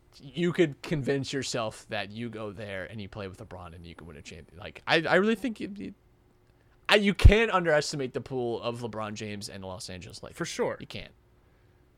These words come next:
Speaker 1: Hundred percent. It is, it is the siren song from which all men must float towards. It is, it's a meat grinder, and people walk into it every day. So.
Speaker 2: Do you think J J Redick's coming out of retirement?
Speaker 1: No.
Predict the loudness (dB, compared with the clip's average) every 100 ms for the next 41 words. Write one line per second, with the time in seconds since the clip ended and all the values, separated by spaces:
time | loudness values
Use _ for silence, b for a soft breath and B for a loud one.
0 | _ _ -4 -4 -4 -8 -8 -4 -4 -2
1 | -6 -8 B B B 0 2 2 0 2
2 | 2 6 8 8 4 2 4 4 4 2
3 | 0 -4 -6 -2 0 0 0 0 8 8
4 | 8 4 0 0 -2 -4 -4 0 -2 -2
5 | -8 -8 -8 -8 -2 2 2 0 -6 -10
6 | b b b b b b b b _ _
7 | _ _ _ -2 0 0 -2 -2 -6 -6
8 | -10 -14 _ _ _ -10 -8 -6 -4 -2
9 | -4 -4 -6 -6 -8 -8 -10 -10 -10 -10
10 | -12 -14 _ _ -18 -16 -16 _ _ _
11 | _ _ _ _ _ -2 0 2 0 0
12 | 0 0 -2 -4 -8 -6 -6 -8 -8 -8
13 | -8 -12